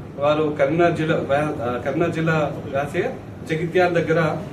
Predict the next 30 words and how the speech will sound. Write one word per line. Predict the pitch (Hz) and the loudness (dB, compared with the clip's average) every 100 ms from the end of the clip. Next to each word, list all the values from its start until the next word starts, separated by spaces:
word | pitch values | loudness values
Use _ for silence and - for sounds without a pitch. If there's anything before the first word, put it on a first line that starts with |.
| - 135 | -10 -6
ఇంతకుముందు | 147 170 170 160 | -4 -2 -2 0
కరీంనగర్ | 151 156 160 | 0 2 0
జిల్లా, | 156 156 | 0 -2
ఉమ్మడి | 151 156 | 0 0
కరీంనగర్ | 156 147 151 147 | 0 -2 -2 -2
జిల్లా | 147 | -2
వ్యాసే, | 135 139 185 120 - - - - | -2 -2 -4 -6 -10 -12 -8 -2
జగిత్యాల | 165 170 185 175 165 | 0 2 4 4 4
సంకపల్లి, | 156 151 165 170 160 135 - - - - - | 2 0 0 0 0 -2 -6 -10 -10 -8 -2
ఆ, | 139 | 0
జన్మించినారు. | 147 151 170 - 165 190 | 2 4 4 2 -2 -2
వారు | 214 160 160 151 - - - - - | 0 0 2 0 -2 -6 -6 -6 -2
ఎంబీబీఎస్ | 147 175 180 185 - | 2 6 6 6 4
ఇక్కడ, | 180 165 151 139 | 2 2 4 2
ఆ, | - 131 127 123 120 - - - | -2 -2 0 0 -2 -6 -8 -6
తిరుపతిలో | 165 180 175 170 | -2 0 2 2
చేసి, | 160 160 226 226 - - - | 0 -2 -4 -6 -10 -12 -6
తర్వాత | 156 160 160 156 | 0 0 0 0
పోస్ట్ | 170 165 | 0 4
గ్రాడ్యుయేషన్ | 180 165 170 170 156 - 127 | 4 4 0 0 -2 -2 -2
లండన్లో | 135 160 165 | 0 0 0
చేసి | 151 143 - | 0 -2 -4
కంప్లీట్ | 147 139 170 165 | -4 -2 -4 -4
చేసుకొని, | - - 170 233 - - - - 147 | -6 -2 -2 -2 -8 -12 -14 -8 -4
అప్పటి | 151 180 | 0 2
నుంచి | 190 240 | 2 2
మనకి | 208 196 175 | 2 2 2
ఇప్పటిదాకా | 180 175 175 185 | 2 4 4 2
సపోర్ట్ | 175 160 175 165 | 0 2 4 4
చేస్తున్నారు. | 170 165 165 165 208 | 2 2 0 0 0